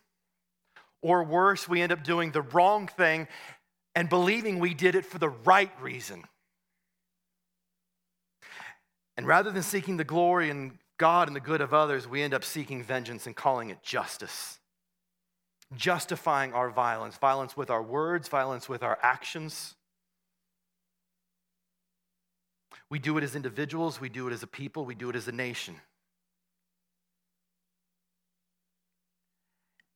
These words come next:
And that might just be why God has a whole lot more to say about the how than the why.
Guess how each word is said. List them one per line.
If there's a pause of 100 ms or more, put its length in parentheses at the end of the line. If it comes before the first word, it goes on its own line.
And (120)
that (320)
might (140)
just
be
why
God
has
a
whole
lot
more
to
say
about
the
how
than
the
why.